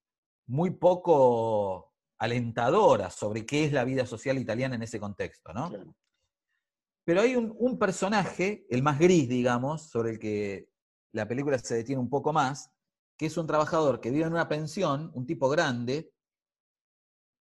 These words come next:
Speaker 1: que vive solo, que no, que aparentemente no tiene familia, y que está escribiendo una novela. Pero lo hace en esas condiciones, viviendo, viviendo una vida, mm,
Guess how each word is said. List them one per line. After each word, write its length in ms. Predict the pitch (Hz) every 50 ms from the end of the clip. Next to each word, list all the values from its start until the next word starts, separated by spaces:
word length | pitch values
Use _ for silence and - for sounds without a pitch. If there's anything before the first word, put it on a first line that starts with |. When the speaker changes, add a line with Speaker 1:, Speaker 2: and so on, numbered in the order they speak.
| _ _ _ _ _ _ _ _ _ _ _ _
Speaker 1:
que 100 | - 123
vive 220 | 123 131 139 139 131
solo, 360 | - - 208 190 151 127 107
que 80 | 110 110
no, 240 | 120 123 120 - -
que 80 | -
aparentemente 580 | 110 - 113 113 127 127 123 131 143 139 127 123
no 100 | 117 110
tiene 200 | 120 123 127 127
familia, 520 | 156 170 196 196 175 160 165 180 202 202 - _ _ _ _ _ _ _ _ _ _ _ -
y 260 | 160 151 131 - -
que 440 | - 147 151 151 147 147 147 147 147
está 180 | 139 147 - 202
escribiendo 380 | - - 180 180 202 202 190
una 140 | 185 147 139
novela. 560 | 135 127 123 127 113 98 90 85 80 78 - _ _ _ _ _ _ _ _ _ _ _ _ _ _ _ _ _ _
Pero 200 | - 143 143 151
lo 160 | 151 151 147 151
hace 320 | 165 160 - - 214 185
en 100 | 143 131
esas 220 | 135 135 - 127
condiciones, 640 | - 127 120 123 120 - 220 208 175 139 123 113 104
viviendo, 1080 | 110 110 120 131 139 143 139 139 127 127 120 117 113 110 110 107 104 104 101 - -
viviendo 320 | 104 107 110 123 135 139 139
una 140 | 127 123 120
vida, 320 | 131 135 131 123 117 113
mm, 1300 | 107 92 95 98 101 101 98 92 90 85 73 - 82 - - 78 101 101 95 98 95 92 92 90 90 90